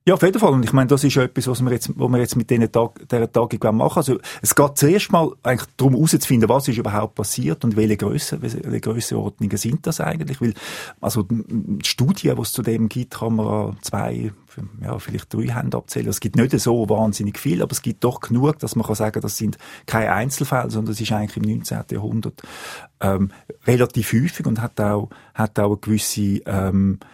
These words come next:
Bedeutung. Also insofern würde ich sagen, ja, das ist, das, das, das ist nötig aus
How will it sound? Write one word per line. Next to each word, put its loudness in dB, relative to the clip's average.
Bedeutung. 2
Also 0
insofern 0
würde -8
ich -4
sagen, -2
ja, 2
das -2
ist, -4
das, -2
das, -2
das -2
ist 0
nötig 0
aus -4